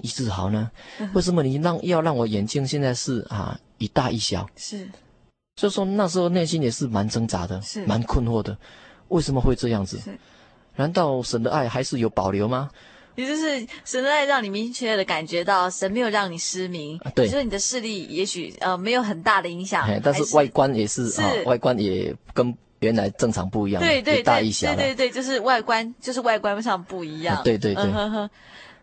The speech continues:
Speaker 2: 我想哈，人年轻的时候，特别是年轻的时候，会很在乎自己的外观。
Speaker 1: 对。
Speaker 2: 对，那后来您是怎么样克服这个外观上的一些，呃，心，心理上的调试？
Speaker 1: 哦，对。后来有一次啊，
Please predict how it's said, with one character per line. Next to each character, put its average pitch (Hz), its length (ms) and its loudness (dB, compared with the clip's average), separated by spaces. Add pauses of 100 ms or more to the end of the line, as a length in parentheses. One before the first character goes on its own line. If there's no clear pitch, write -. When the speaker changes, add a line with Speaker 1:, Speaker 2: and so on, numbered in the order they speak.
Speaker 2:
我 277 120 2
想 294 240 4
哈， 220 140 2
人 220 280 -2
年 233 160 0
轻 311 160 -2
的 285 60 0
时 247 80 -2
候， 240 80 2
特 294 160 -4
别 262 100 -2
是 262 80 -6
年 220 140 -2
轻 220 100 -4
的 226 40 -2
时 226 80 0
候， 220 60 -2
会 254 140 -2
很 190 120 -2
在 196 240 2
乎 196 120 0
自 196 140 -6
己 180 80 -4
的 147 160 -4
外 160 200 0
观。 151 300 -4 (160)
Speaker 1:
对。 104 160 0 (220)
Speaker 2:
对， 190 200 -2
那 269 140 -2
后 320 200 4
来 202 240 4
您 202 200 -4
是 254 160 -4
怎 214 140 -4
么 180 80 -6
样 202 340 2
克 247 220 2
服 185 160 -10
这 196 100 -6
个 202 120 -2
外 220 120 2
观 202 240 -2
上 202 240 0
的 170 120 -4
一 175 40 -6
些， 180 480 -4 (440)
呃， 180 500 2 (160)
心， - 380 -10
心 233 280 -6
理 190 120 -4
上 185 160 0
的 175 80 -2
调 160 240 -2
试？ - 220 -8
Speaker 1:
哦， - 420 -6
对。 92 180 0 (840)
后 196 80 2
来 123 100 6
有 107 160 2
一 110 40 0
次 127 200 2
啊， 90 180 -2